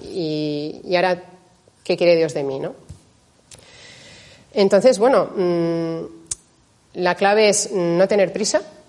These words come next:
tener con quién poder hablar estas cosas, eh, ser muy observador, ¿vale? Hay que tomar nota de lo que uno va viviendo y, y sobre todo de lo que uno va degustando, porque eso al final dices, si lo que vas degustando te sale solo y,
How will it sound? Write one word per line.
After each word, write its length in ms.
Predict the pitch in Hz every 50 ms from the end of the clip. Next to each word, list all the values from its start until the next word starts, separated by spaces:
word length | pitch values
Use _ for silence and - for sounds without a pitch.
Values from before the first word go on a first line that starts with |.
| _ _ _ _ _ _ _ _ _ _ _ _ _
tener 280 | - 180 175 180 190 185
con 160 | 185 208 196
quién 280 | 190 - 185 180 180 175
poder 220 | 180 170 170 165
hablar 260 | 165 165 165 165 160
estas 260 | 170 160 - 165 160 -
cosas, 600 | - 202 208 - 302 311 339 320 - - - - - - _ - - _ _ _ _ _ _ _ _ _
eh, 600 | - 196 185 185 180 175 170 170 170 165 165 175 170
ser 180 | - 220 208
muy 120 | 220 226 214
observador, 600 | 196 - - 202 180 180 170 170 180 226 285 269 - - - - -
¿vale? 340 | - 175 160 175 190 247 208 214 233 - -
Hay 140 | - 175 -
que 100 | 180 175
tomar 300 | 185 175 175 170 165 170
nota 240 | 175 175 196 180
de 100 | 185 170
lo 140 | 165 165 165
que 180 | - 175 170 165
uno 200 | 170 175 185 180
va 120 | 185 180
viviendo 480 | 180 170 160 165 180 196 214 220 220 202
y, 540 | 180 170 165 156 151 147 - - - - _ _ _
y 120 | - 202
sobre 160 | - - 196 196
todo 140 | 233 247
de 60 | 254 240
lo 120 | 214 202
que 120 | - 208
uno 200 | 196 208 233 233
va 100 | 220 220
degustando, 600 | 214 214 196 180 165 - - 151 147 139 - - - -
porque 260 | 185 180 175 196 208
eso 360 | 202 - 233 220 208 208 196
al 100 | 185 180
final 300 | 190 190 185 196 202 196
dices, 340 | 190 180 - 180 165 156 -
si 280 | - 175 160 156 156 160
lo 100 | 160 160
que 80 | 175
vas 160 | 170 185 190 190
degustando 460 | 202 185 190 190 202 180 - 147 143
te 100 | 160 151
sale 240 | - 180 180 190 180
solo 340 | 185 185 160 160 160 151
y, 180 | 147 175 170